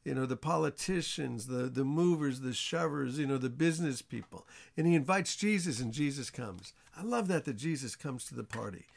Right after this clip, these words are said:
And he comes, and he's with the sinners. And, and these people are upset that Jesus is eating with sinners. Well, Jesus was known as a friend of sinners.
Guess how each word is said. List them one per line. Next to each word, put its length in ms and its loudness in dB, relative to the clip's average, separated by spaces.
And 80 0
he 80 4
comes, 540 0
and 140 0
he's 240 2
with 260 0
the 80 0
sinners. 720 -2
And, 320 4
and 120 4
these 180 4
people 320 0
are 80 6
upset 580 2
that 160 -4
Jesus 500 2
is 160 -6
eating 280 -2
with 160 -6
sinners. 640 -10
Well, 260 4
Jesus 400 4
was 160 0
known 200 6
as 120 0
a 60 0
friend 260 0
of 120 -4
sinners. 500 -10